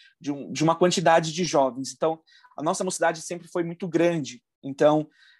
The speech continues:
é, existem vários ministérios dentro da nossa mocidade, da juventude, e cada um cuidava de um ministério. Eu já era responsável de um ministério e ela também era responsável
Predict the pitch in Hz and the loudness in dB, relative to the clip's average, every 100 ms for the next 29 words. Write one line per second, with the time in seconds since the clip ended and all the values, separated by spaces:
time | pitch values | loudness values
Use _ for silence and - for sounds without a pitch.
0 | - 139 139 135 143 151 156 151 160 185 | -2 2 4 2 0 -4 -4 0 0 0
1 | 170 160 - 156 156 139 165 - 156 143 | -2 -6 -4 -4 -4 -4 -6 -4 -4 -4
2 | 143 - 139 131 123 139 - 131 147 165 | -6 -4 -4 -4 -6 -10 -4 2 2 2
3 | 139 135 135 143 - 165 175 - _ _ | -6 -6 -10 -6 2 2 0 -8 _ _
4 | _ _ _ - 160 170 165 165 165 165 | _ _ _ -4 0 0 0 0 0 -2
5 | 165 160 160 143 - 175 175 175 190 202 | -2 0 0 -2 0 0 2 0 -2 -2
6 | 196 180 185 190 202 - 160 147 170 165 | 0 0 -2 -6 -6 -2 -2 -2 -2 -2
7 | 156 156 147 160 147 139 143 165 185 196 | -2 -4 -14 -10 -6 -6 -6 -10 -8 -6
8 | - 185 196 196 208 - 196 190 196 214 | 2 2 2 -2 -8 -4 2 4 4 0
9 | _ _ _ - 185 170 165 185 _ _ | _ _ _ -6 -4 -4 -6 -8 _ _
10 | 160 160 160 156 175 165 165 | 2 2 0 -6 -2 -2 -2